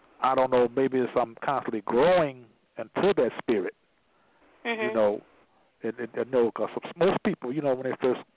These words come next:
Speaker 1: get into something, they, they, uh, if, if whatever what you wear that represents that, whatever something that you're into, you usually wear it a lot.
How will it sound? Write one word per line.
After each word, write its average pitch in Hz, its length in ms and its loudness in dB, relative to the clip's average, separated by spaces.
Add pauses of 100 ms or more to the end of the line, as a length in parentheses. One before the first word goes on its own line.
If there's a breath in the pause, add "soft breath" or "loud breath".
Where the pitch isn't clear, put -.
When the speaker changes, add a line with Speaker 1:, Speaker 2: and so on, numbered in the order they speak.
Speaker 1:
get 135 120 -2
into 127 220 -2 (140)
something, 120 320 -2 (100)
they, 120 80 -6
they, 120 80 -8 (540 loud breath)
uh, 107 800 2
if, 104 80 -6 (100)
if 101 140 -2
whatever 135 260 2
what 131 160 -2 (140)
you 127 60 -8
wear 127 240 4
that 110 200 2
represents 139 500 0
that, 120 180 2
whatever 120 340 2 (100)
something 120 360 -4 (160)
that 120 200 0
you're 113 160 0
into, 110 440 -4 (500 loud breath)
you 165 160 -2
usually 160 540 2
wear 123 320 4
it 107 60 4
a 101 60 2
lot. 98 220 -8